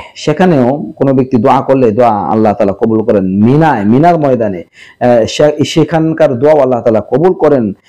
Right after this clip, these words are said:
এই পাঁচ নাম্বার মিনায় অবস্থিত তিনটি পাথরের স্তম্ভের নিকট, অর্থাৎ শয়তানকে উদ্দেশ্য করে যেখানে পাথর নিক্ষেপ করা হয়, ওই জায়গায়ও যদি কোনো ব্যক্তি আল্লাহ তাআলার কাছে কোনো কিছু চান, আল্লাহ তাআলা নিরাশ করেন না,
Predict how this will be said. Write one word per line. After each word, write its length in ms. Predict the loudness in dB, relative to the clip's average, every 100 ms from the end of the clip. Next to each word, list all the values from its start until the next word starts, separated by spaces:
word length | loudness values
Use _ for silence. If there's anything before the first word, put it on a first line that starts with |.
| _ 0
এই 180 | 0 0 -2
পাঁচ 160 | -4 -2
নাম্বার 360 | -2 0 0 0
মিনায় 300 | 0 0 0
অবস্থিত 600 | 0 0 -2 -2 -2 2
তিনটি 540 | 2 2 0 2 2
পাথরের 1160 | 0 -2 -4 -4 0 2 4 2 2 -4 -4 -4
স্তম্ভের 420 | 0 -2 2 0
নিকট, 140 | 0
অর্থাৎ 180 | 0 -2
শয়তানকে 580 | -2 -2 0 0 0 0
উদ্দেশ্য 400 | 0 2 -2 -2
করে 280 | 0 2 2
যেখানে 320 | 2 0 0
পাথর 260 | -2 -2 -2
নিক্ষেপ 320 | -2 -4 -2
করা 160 | 0
হয়, 100 | 0
ওই 180 | 0 0
জায়গায়ও 480 | 2 0 0 -4 -2
যদি 180 | 0 0
কোনো 220 | 0 0
ব্যক্তি 260 | 0 0 0
আল্লাহ 220 | 0 0
তাআলার 280 | 0 0 0
কাছে 200 | -4 -6
কোনো 240 | -4 -2
কিছু 180 | -4 -8
চান, 280 | -4 -4 -4 _ _ -4
আল্লাহ 280 | 0 0 0
তাআলা 260 | 0 0
নিরাশ 340 | 0 2 0 0
করেন 200 | 0 0
না, 260 | 0 -4